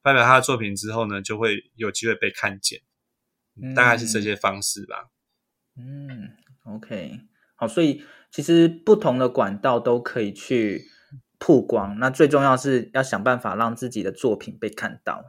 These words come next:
Speaker 2: 那透过不管是准备作品集、联系出版社，或者是参加比赛，然后或者是参加展览，这些方式都是可以让自己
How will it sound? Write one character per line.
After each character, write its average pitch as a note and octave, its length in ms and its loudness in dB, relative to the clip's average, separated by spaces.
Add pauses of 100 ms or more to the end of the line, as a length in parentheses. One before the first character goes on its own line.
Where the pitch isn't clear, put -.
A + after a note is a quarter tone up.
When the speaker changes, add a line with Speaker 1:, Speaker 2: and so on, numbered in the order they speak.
(160)
Speaker 2:
那 A2 160 -6
透 A#2 200 0
过 A#2 220 0
不 B2+ 140 -2
管 G2+ 180 -2
是 A2+ 560 0
准 B2 220 -4
备 D#3+ 120 8
作 F3 120 6
品 C#3 180 2
集、 A#2 480 -2
联 C3 260 4
系 F3+ 200 4
出 E3 100 6
版 B2 180 6
社， A2+ 240 2
或 C3 160 2
者 B2 60 2
是 C3 80 -2
参 A#2+ 220 -4
加 A#2+ 160 2
比 - 200 -8
赛， A2+ 560 -2
然 G#2+ 120 -8
后 A2 80 -6
或 A#2 120 0
者 G#2+ 60 -4
是 A#2 80 -6
参 A2 180 -8
加 G#2+ 120 -2
展 G2 280 -8
览， G2 200 -8
这 C#3 80 -2
些 C3+ 100 -4
方 A#2+ 180 -2
式 A#2+ 140 -8
都 A#2 160 -2
是 A2+ 140 -12
可 - 100 -10
以 G2+ 60 -6
让 G#2 180 -4
自 A2+ 140 -10
己 - 120 -12